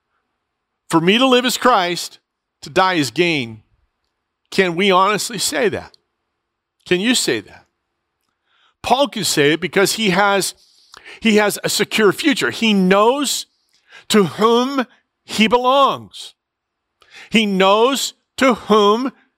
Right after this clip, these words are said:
he belongs. And whether that is in this life or the next life, he is secure. I would just ask,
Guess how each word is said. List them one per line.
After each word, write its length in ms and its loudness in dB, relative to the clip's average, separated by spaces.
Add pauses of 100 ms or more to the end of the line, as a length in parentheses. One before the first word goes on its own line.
(160)
he 180 0
belongs. 600 0 (400)
And 180 0
whether 300 0
that 200 2
is 180 0
in 200 -4
this 240 2
life 420 -2
or 140 0
the 120 -6
next 440 -4
life, 420 -4 (320)
he 260 0
is 180 0
secure. 1080 0 (1400)
I 100 2
would 160 0
just 240 -2
ask, 520 0